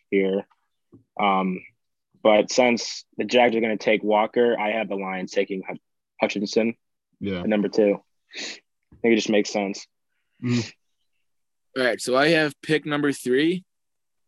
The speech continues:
Speaker 3: and a guy who's really, uh, flown up the board for me in the past week or so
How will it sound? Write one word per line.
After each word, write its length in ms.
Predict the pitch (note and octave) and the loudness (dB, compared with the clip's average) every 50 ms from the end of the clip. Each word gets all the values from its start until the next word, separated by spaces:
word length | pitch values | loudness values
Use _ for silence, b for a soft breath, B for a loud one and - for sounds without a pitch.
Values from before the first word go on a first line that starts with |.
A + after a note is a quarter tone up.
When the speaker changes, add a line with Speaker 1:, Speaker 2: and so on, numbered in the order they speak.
| _ _ _ _ - | _ _ _ _ -6
Speaker 3:
and 120 | B2+ C3+ | -4 -4
a 40 | C#3 | -4
guy 300 | C3+ B2+ C3 C3+ C#3+ E3+ | -2 -2 -2 -2 0 0
who's 240 | F#3 F3 D3 B2 A2 | 0 -2 -2 -4 -4
really, 260 | A#2+ C#3+ D#3 E3 E3 C#3 C3 B2 A2+ - - - | -2 -2 0 0 -2 -4 -6 -10 -12 -14 -16 -10
uh, 260 | - A#2 A#2 A2+ A2+ A2 | -6 -4 -4 -4 -4 -6
flown 340 | - - - C#3 D3 D#3+ | -10 -10 -6 -6 -4 -4
up 100 | E3 D#3 | -4 -4
the 100 | - C3+ | -6 -6
board 380 | A#2+ B2 A#2+ C3 C#3+ D3+ D#3 D3+ | -4 -2 -2 0 0 0 -2 -2
for 120 | - D#3+ D3+ | -4 -6 -4
me 140 | D3+ D#3 D#3 | -2 -2 -4
in 60 | D#3 | -4
the 100 | D3 A#2+ | -4 -6
past 340 | - C3 B2+ C3 B2+ - - | -4 -2 -2 -2 -2 -2 -2
week 240 | B2+ D3 D3+ D3+ | -2 -2 0 0
or 80 | E3 D#3+ | -2 -2
so 460 | D#3 - E3 E3 E3 E3+ F3+ F#3+ F#3 | -2 -2 -2 -2 0 0 -2 -4 -6